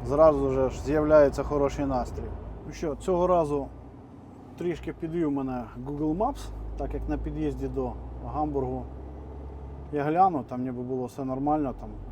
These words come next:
трішки-трішки жовтеньке. У мене запас сорок хвилин, я нормально його встигаю проскочити, але не тут-то було,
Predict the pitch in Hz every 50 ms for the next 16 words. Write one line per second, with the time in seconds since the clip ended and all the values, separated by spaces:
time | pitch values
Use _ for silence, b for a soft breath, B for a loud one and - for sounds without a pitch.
0 | - - - 202 262 302 247 - - 143 139 - 156 156 139 135 - 143 127 135
1 | 135 127 - 127 113 104 104 - - - - - - - - - - - - -
2 | - - - - - - - - - - - - - - 147 156 156 156 165 165
3 | 160 151 139 147 147 - - 147 131 - - 156 151 147 147 - - 196 214 233
4 | 254 254 220 170 151 143 135 135 135 135 143 143 135 135 135 131 131 123 113 -
5 | - 147 131 135 131 123 120 113 110 113 - - - - 147 143 143 - - 254
6 | 269 240 - - 160 - 156 151 143 135 - - - - 131 139 151 170 170 165
7 | - - - - - - - - - - - - - - - - - - - 156
8 | 170 175 - 254 247 - - 254 220 226 254 220 170 151 131 113